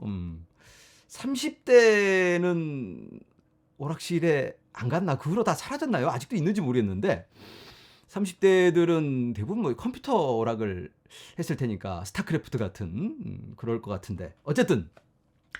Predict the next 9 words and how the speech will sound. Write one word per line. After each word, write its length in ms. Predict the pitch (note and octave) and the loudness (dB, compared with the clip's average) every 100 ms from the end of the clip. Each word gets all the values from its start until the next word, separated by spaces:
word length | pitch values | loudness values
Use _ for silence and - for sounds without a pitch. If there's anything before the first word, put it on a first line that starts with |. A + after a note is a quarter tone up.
| - - _ _ | -20 -20 _ _
오락실에 380 | C3+ A#3 A3 G#3 | 4 6 8 8
갔다고 260 | F3+ D#3+ C#3+ | 8 6 2
하겠습니다. 580 | C3+ - F#2+ F2 D#2+ - _ | 0 0 -6 -6 -12 -16 _
자, 140 | - - - | -16 -8 2
옛날에 260 | D3+ F#3 | 8 8
오락실이란 520 | C#3+ E3+ F3+ G3 G#3 F#3 | 8 6 6 6 6 6
게 60 | |
있었어요. 680 | C3+ F3 F#3+ C#3+ A2 G3+ E4+ - | 6 6 6 6 6 2 0 2
전자오락실. 680 | D#3 D#3 C3 A2 D#3+ - | 4 6 4 2 0 0